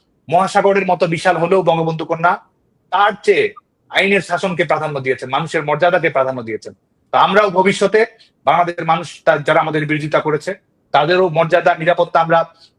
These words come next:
নিশ্চিত করব। এবং আজকে তারা যেটি করছে, এই মব করছে, সহিংসতা করছে, মানুষকে লেলিয়ে দিচ্ছে, বাংলাদেশ ছাত্রলীগ, বাংলাদেশ আওয়ামী লীগ কখনো মবের রাজনীতি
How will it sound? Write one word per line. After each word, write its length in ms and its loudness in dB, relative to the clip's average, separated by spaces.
নিশ্চিত 400 -4
করব। 160 2
এবং 120 4
আজকে 260 -2
তারা 200 4
যেটি 140 -4
করছে, 220 -4
এই 60 0
মব 140 2
করছে, 240 -4
সহিংসতা 480 -2
করছে, 220 -4
মানুষকে 500 -4
লেলিয়ে 240 0
দিচ্ছে, 240 -2
বাংলাদেশ 420 2
ছাত্রলীগ, 440 -2
বাংলাদেশ 320 -2
আওয়ামী 220 2
লীগ 180 -4
কখনো 280 -6
মবের 300 2
রাজনীতি 340 -4